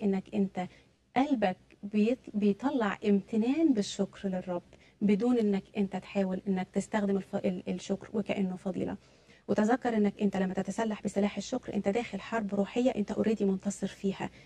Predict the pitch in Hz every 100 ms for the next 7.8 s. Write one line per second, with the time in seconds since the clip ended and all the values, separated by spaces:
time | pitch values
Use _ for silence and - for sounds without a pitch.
0 | - 202 220 330 - - _ 208 214 202
1 | - 202 285 285 269 254 214 202 190 175
2 | 180 _ _ _ _ _ 208 226 262 262
3 | 247 220 - 202 196 185 - 208 190 190
4 | 190 202 190 196 - 196 185 - 190 190
5 | - - _ 214 - - 240 202 202 196
6 | 190 190 180 185 - - 220 226 - 196
7 | 190 190 196 190 196 - -